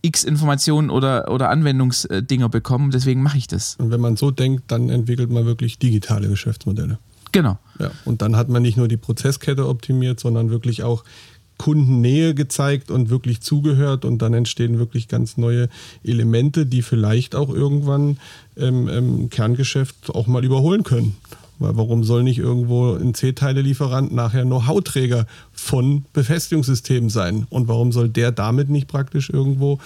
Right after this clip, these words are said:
Speaker 2: am Markt Vorreiter sein und sagen, „Okay, Kunde, gib mir bitte auch Feedback, wie kann ich ein Produkt verge-, verbessern?“ Und dann beginnt Interaktion natürlich auch in, in beide Seiten zu, zu gehen und wirklich in den Dialog.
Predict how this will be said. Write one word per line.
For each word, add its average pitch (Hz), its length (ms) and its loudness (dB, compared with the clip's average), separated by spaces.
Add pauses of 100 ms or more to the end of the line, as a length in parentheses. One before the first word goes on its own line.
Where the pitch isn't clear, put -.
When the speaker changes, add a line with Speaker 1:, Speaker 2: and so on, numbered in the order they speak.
(300)
Speaker 2:
am 120 160 0
Markt 113 300 0
Vorreiter 131 480 0
sein 143 260 0
und 135 120 0
sagen, 123 460 0 (140)
„Okay, 165 400 0 (180)
Kunde, 131 300 2
gib 127 220 -2
mir 127 100 2
bitte 117 260 0
auch 113 120 -2
Feedback, 120 420 -2 (340)
wie 131 160 2
kann 120 220 0
ich 113 100 2
ein 120 120 2
Produkt 110 340 -2
verge-, 127 360 -2
verbessern?“ 120 540 0 (420)
Und 120 200 -2
dann 123 180 2
beginnt 147 360 0
Interaktion 139 640 0
natürlich 135 440 0
auch 127 160 -2
in, 131 220 0
in 131 220 0
beide 127 260 0
Seiten 135 340 0
zu, 120 240 0 (440)
zu 131 160 -4
gehen 131 240 0
und 117 120 2
wirklich 131 280 0
in 123 100 0
den 123 140 2
Dialog. 123 640 0